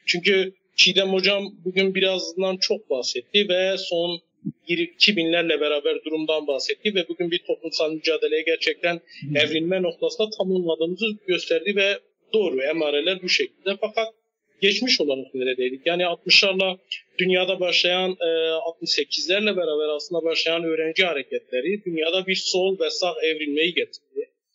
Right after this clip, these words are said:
Speaker 1: Ve sonrasında Türkiye'de yaşanan seksen darbesi bunu daha da katmerleştirdi. Halbuki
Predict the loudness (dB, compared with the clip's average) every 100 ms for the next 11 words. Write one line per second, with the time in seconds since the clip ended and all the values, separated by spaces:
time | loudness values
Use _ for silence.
0 | _ _ 0 2 2 0 0 -4 -4 -2
1 | 0 2 2 2 0 -2 -2 -2 0 0
2 | 0 -2 -4 -4 -2 -2 0 0 0 -2
3 | -6 -6 -8 -6 -4 -2 -2 -2 0 0
4 | 0 0 2 0